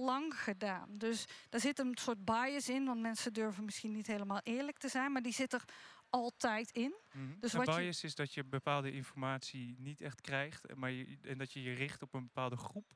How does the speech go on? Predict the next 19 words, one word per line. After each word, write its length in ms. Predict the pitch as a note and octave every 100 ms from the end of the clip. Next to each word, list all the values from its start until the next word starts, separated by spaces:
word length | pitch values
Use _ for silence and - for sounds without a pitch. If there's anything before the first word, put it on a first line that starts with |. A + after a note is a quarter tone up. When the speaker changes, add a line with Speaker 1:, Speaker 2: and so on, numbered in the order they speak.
| _ _ _ _
Speaker 1:
Ehm, 380 | - B3 B3 B3+
Speaker 2:
En 80 | B3+
dat 100 | -
daar 140 | D3+
wat 140 | C#3+ -
vooroordelen 680 | - E3+ D#3+ D3 D3 D3 D3
in 140 | D3
kunnen 240 | C#3+ C#3 B2+
zitten 280 | C#3 -
of 120 | - B2
wat 160 | B2
aannames 720 | C3 C#3+ C#3+ C3 C3+ C#3 - -
Speaker 1:
Mhm. 260 | B3 B3
Speaker 2:
die 100 | C#4
niet 180 | C3+ C#3+
voor 120 | - C3+
de 60 |
hele 320 | B2+ C3+ C3 -
groep 440 | - - C3 -